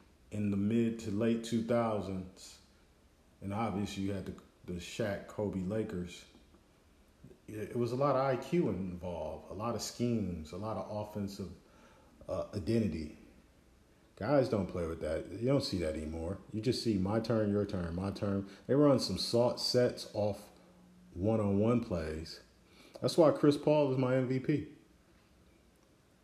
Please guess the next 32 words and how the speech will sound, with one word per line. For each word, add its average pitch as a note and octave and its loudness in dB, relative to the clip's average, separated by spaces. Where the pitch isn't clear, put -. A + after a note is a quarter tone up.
I A#2+ 0
mean, C3 6
I B2+ 4
know C#3+ 8
there's A#2+ 6
other B2 8
guys G2+ 2
who, G2 4
um, F2+ -2
and G2+ -2
shout A#2+ 4
out G#2 0
to G#2+ 0
my G2+ 4
boy G2+ 4
Beef, A2+ 4
you G2+ 0
know, G2 2
he, G2 -4
he's G2 -2
got, G#2 2
you G2+ -2
know, F#2 0
he, G#2+ 2
he - -2
sent A2+ 2
me G#2+ 2
a G#2 2
list A2+ 2
and F#2+ -2
I G2 -4
can't G#2+ 0